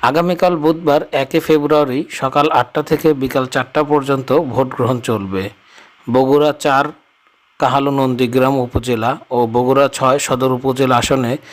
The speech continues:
নির্বাচনে এই দুই সংসদীয় আসনে প্রায় সাড়ে সাত লাখ মানুষ তাদের ভোটাধিকার প্রয়োগের সুযোগ পাবেন। ভোট হবে ইলেকট্রনিক ভোটিং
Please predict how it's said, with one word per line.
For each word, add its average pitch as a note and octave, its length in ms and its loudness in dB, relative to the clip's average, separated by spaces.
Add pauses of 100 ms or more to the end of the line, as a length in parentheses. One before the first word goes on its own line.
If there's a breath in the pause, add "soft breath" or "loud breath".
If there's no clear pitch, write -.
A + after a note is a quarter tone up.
(320 loud breath)
নির্বাচনে C3 580 0 (180)
এই B2+ 180 2 (120)
দুই C3+ 140 2 (140)
সংসদীয় C#3+ 560 0 (120)
আসনে C3 340 -2 (260)
প্রায় C3 240 0 (120)
সাড়ে B2+ 240 0 (100)
সাত A#2+ 160 -2 (120)
লাখ C#3 100 0 (140)
মানুষ B2+ 240 -2 (460 loud breath)
তাদের C3 280 0 (160)
ভোটাধিকার C3 800 0 (440 loud breath)
প্রয়োগের C3 400 2 (100)
সুযোগ C3 260 0 (100)
পাবেন। G#2+ 320 0 (500 soft breath)
ভোট A#2+ 320 0
হবে D#3 200 0 (220)
ইলেকট্রনিক C3+ 580 -2 (260)
ভোটিং B2+ 280 0